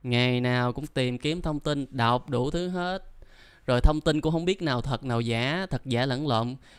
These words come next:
Rồi nhảy vô comment, xong gặp một cái người họ chửi lại mình, cái mình chửi lại họ. Mất nguyên ngày của mình, mất luôn ngày hạnh phúc và bỏ bê rất là nhiều việc. Nên có những lúc tôi cảm thấy sợ quá. Tôi lên Facebook tôi thấy toàn những người phán xét không à.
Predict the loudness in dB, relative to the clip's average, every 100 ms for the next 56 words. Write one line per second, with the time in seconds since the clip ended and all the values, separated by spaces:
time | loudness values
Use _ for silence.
0 | -2 0 2 0 0 -2 -4 -4 -4 -4
1 | -4 -8 -16 -20 -10 0 2 2 0 -2
2 | -4 -4 0 2 2 0 0 0 0 0
3 | -2 -4 -2 -2 0 0 -2 -4 -4 -4
4 | -4 -8 -18 _ -2 -2 0 0 0 0
5 | -2 -2 -2 -2 -4 -2 -2 0 -2 -2
6 | -2 -2 -2 -4 -4 -6 -10 -2 -2 -2
7 | -16 -20 -14 0 0 2 -2 -2 -6 -6
8 | -8 -6 -8 -8 -8 -8 -12 -16 -16 -18
9 | _ _ _ -2 2 2 0 -8 -18 -20
10 | -6 -4 -2 -4 -4 -2 -2 0 0 0
11 | 0 0 0 -2 -6 -8 -20 -6 0 0
12 | 0 -2 -2 2 2 0 0 0 0 -2
13 | -2 -2 -2 -4 -2 -2 -4 -8 -6 -8